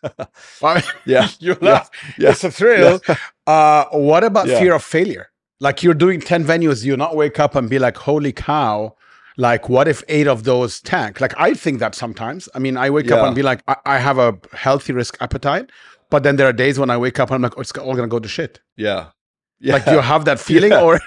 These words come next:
Speaker 1: <laughs> you just
Speaker 2: Uh,
Speaker 1: power through
Speaker 2: I,
Speaker 1: it?
Speaker 2: I, I think, I think, yeah, I've, of course you have that feeling.
Speaker 1: Okay.
Speaker 2: I, I think
Speaker 1: I don't
Speaker 2: it'd,
Speaker 1: know.
Speaker 2: it'd be impossible not to have that feeling.
Speaker 1: Yeah.
Speaker 2: But it, it makes it easier when you know that you have certain boxes ticked.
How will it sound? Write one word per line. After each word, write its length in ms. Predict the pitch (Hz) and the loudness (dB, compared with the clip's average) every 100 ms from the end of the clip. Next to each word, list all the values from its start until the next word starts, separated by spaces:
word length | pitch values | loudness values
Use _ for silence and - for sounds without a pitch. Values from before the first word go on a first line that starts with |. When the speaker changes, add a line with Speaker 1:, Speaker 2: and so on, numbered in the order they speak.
| 226 | -2
Speaker 1:
<laughs> 140 | - | 0
you 140 | 240 | 0
just 180 | 190 190 | 4 6
Speaker 2:
Uh, 180 | 202 - - | 4 2 2
Speaker 1:
power 260 | 175 170 | 4 4
through 280 | 165 165 180 | 2 4 6
Speaker 2:
I, 40 | 143 | 6
Speaker 1:
it? 40 | |
Speaker 2:
I, 260 | 185 190 170 | 4 4 2
I 40 | |
think, 320 | 170 196 190 - | 2 0 0 0
I 140 | 151 | 0
think, 260 | 156 190 196 | 0 -4 0
yeah, 180 | 208 123 | 2 2
I've, 200 | 123 - | 2 -4
of 220 | 147 139 | -6 -4
course 300 | 202 226 120 | 0 0 0
you 80 | 117 | -4
have 100 | 104 | -4
that 160 | 95 | -6
feeling. 260 | 101 98 101 | -6 -6 -4
Speaker 1:
Okay. 340 | 147 147 127 127 | 0 0 0 0
Speaker 2:
I, 100 | 127 | -2
I 120 | 127 120 | 0 0
think 80 | |
Speaker 1:
I 60 | 156 | 2
don't 100 | 202 | 4
Speaker 2:
it'd, 180 | 269 294 | 4 2
Speaker 1:
know. 60 | 392 | 2
Speaker 2:
it'd 160 | 135 | -4
be 140 | 143 143 | -2 -4
impossible 440 | 139 147 139 135 | -2 -4 -2 -6
not 180 | 127 147 | -4 -6
to 60 | |
have 140 | 135 101 | -6 -6
that 140 | 95 | -6
feeling. 180 | - 98 | -10 -2
Speaker 1:
Yeah. 300 | 156 147 127 | 2 2 2
Speaker 2:
But 240 | 147 170 151 | 2 2 4
it, 140 | 160 | 2
it 140 | 156 160 | 2 0
makes 260 | 160 165 | -4 -2
it 80 | 170 | -6
easier 580 | 120 131 117 113 113 120 | -6 -6 -4 -2 -2 -4
when 160 | 123 120 | -6 -8
you 100 | 120 | -4
know 160 | 123 | -4
that 80 | 123 | -4
you 140 | 117 | -6
have 220 | 110 110 95 | -6 -6 -6
certain 300 | - 110 107 | -6 -6 -4
boxes 340 | 107 - 95 | -8 -10 -18
ticked. 420 | - 90 - - | -14 -16 -16 -20